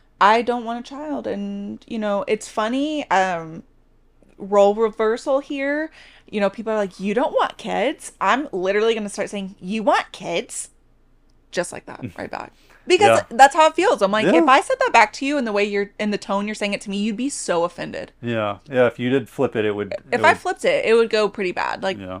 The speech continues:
Speaker 1: like, it, it's just interesting. I, I don't want
Speaker 2: Yeah.
Speaker 1: kids. It doesn't make me any less of a woman. It doesn't make me all these things that I've been told.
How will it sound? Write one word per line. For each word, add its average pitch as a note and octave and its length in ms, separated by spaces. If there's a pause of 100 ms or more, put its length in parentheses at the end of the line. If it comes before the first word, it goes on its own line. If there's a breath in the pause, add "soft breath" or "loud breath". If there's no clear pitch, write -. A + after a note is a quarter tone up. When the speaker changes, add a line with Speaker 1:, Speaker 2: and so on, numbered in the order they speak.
(100)
Speaker 1:
like, G#3+ 300 (840 soft breath)
it, C4+ 160
it's C#4 160
just - 180
interesting. D#4+ 520
I, F3 200
I G#3 40
don't A#3 140
want D#4 180
Speaker 2:
Yeah. - 40
Speaker 1:
kids. A3+ 280
It G3+ 80
doesn't G3 220
make G#3 140
me G#3+ 100
any A3 140
less G3+ 260
of A3 80
a G#3+ 40
woman. A3+ 540
It G3+ 100
doesn't F#3+ 220
make F#3 160
me G3 120
all F#3+ 160
these A3+ 160
things A#3 200
that G3+ 100
I've F#3 100
been F#3 120
told. D#3+ 500